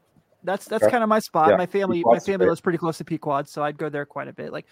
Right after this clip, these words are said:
Speaker 1: who's your under the radar Chicago pizza spot we need to visit? Like, you know, when I'm crying that the Bulls got eliminated, I need something to make me feel better.
Speaker 2: Ooh. Um, well, you hit, you got mine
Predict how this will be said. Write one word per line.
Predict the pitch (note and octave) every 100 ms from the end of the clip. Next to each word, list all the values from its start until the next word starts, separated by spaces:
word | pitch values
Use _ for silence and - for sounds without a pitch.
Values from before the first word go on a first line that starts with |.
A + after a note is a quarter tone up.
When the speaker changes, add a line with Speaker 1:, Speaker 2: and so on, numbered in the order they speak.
| _ _
Speaker 1:
who's | F#4 G#4 A3
your | G3+ F#3 -
under | F#3 F3+
the | D#3+
radar | C#3+ C#3+ C#3 C#3
Chicago | - C#3 C3+ C3+
pizza | - C#3 -
spot | - C3+ G2
we | D3
need | C#3+
to |
visit? | C#3 C#3+ C#3+ C3+
Like, | D3 C#3+ _ - - _
you | G#3 G#3
know, | F#3+
when | F3
I'm | E3+ D#3
crying | - G3 F3 D#3
that | C#3+
the | C#3+
Bulls | D#3 D3+
got | - C#3+
eliminated, | C#3 C#3 C#3 C#3 C3+
I | C3+
need | C#3
something | E3 C#3+
to | C3+
make | C3
me | C3+
feel | C3 -
better. | - - - _ _ _ -
Speaker 2:
Ooh. | D3 A#2 - - - _ _ _ _ _ _ _
Um, | G2+ G#2+ G#2+ G#2+ G#2+
well, | A#2
you | A2+
hit, | C3+ C#3 -
you | A#2 A2
got | F2+ A#2+ A2
mine | G2+ G2 F#2